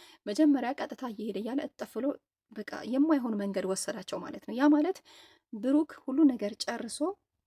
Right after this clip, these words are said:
አስባችኋል? ምርመራ የሚባል ነገር አለ፣ ብዙ ነገር አለ አይደል? ሪፖርት ውስጥ ያን ሁሉ ነገር ጨርሶ ፕሌን ውስጥ ከገባ በኋላ ልትደርስ ትችላለች። ያ ማለት ብሩክ ምሳሌን ይዞ ይሄዳል፣ እሷ ደግሞ እንዲቹ እንደጨለለች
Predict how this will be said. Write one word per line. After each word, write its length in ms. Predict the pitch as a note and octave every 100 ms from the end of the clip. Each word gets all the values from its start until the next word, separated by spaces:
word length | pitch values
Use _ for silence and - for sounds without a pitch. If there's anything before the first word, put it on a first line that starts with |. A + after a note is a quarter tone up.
| _
አስባችኋል? 600 | A#3+ - C4+ C4 - F#4 - - _ _ -
ምርመራ 280 | G#3+ G3+ G3+
የሚባል 400 | A#3+ A#3+ A3+ B3+
ነገር 260 | A#3+ A3 A#3+
አለ፣ 200 | A3+ A#3 G#3+
ብዙ 160 | D4+ E4+
ነገር 240 | C#4+ G3
አለ 160 | - B3
አይደል? 240 | - G4+ - -
ሪፖርት 340 | F#3+ - -
ውስጥ 140 | F#4+ -
ያን 200 | B3 C4
ሁሉ 160 | C4+ B3
ነገር 260 | A#3 G#3 F#3+ -
ጨርሶ 320 | A3 G#3+ - E4 G#4 G4+ _
ፕሌን 260 | - D4+ D4+
ውስጥ 120 | D4
ከገባ 240 | A#3 A3+ A3
በኋላ 240 | G#3 D4+
ልትደርስ 340 | D4 G#3 G#3 -
ትችላለች። 440 | - - - G#3+
ያ 100 | B3+ C4
ማለት 320 | B3+ C#4 E4+ - _ _ _ _ _ _ _
ብሩክ 340 | A3 B3 A#3 - - _ _ _ _ _ _
ምሳሌን 500 | G#3+ A#3 - G#3 G#3
ይዞ 120 | G#3 A3+ B3 - _ -
ይሄዳል፣ 520 | G#3+ G3+ F#3+ A3 D4+ D#4+ _
እሷ 160 | G#4+ - C4
ደግሞ 260 | G#3+ G#3 B3 C4+
እንዲቹ 300 | F4 D4 -
እንደጨለለች 640 | A3+ G#3 G3+ G3 G3 G3+